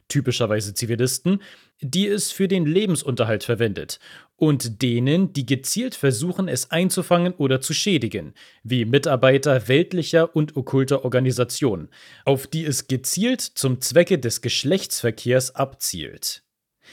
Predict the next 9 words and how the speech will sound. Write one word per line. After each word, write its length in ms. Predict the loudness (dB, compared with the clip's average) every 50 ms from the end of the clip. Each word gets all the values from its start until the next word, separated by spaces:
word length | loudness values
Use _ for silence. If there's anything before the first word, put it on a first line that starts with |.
| -20 -20 -20 -20 -20 _ _
Während 360 | -4 0 2 2 4 2 2
sie 100 | 0 0
in 160 | 0 0 0
vielerlei 500 | -2 -2 -2 0 2 4 4 4 4 4
Hinsicht 460 | 4 4 4 4 2 2 0 -2 -2 -2
den 140 | -2 0
Standardopfern 880 | -2 0 0 2 2 2 2 0 0 0 -2 -4 -4 -2 0 0 0 -2
ähnlich 480 | -2 -2 0 0 2 0 0 -2 -4 -4
sind, 300 | -2 -2 -2 -2 -4 -8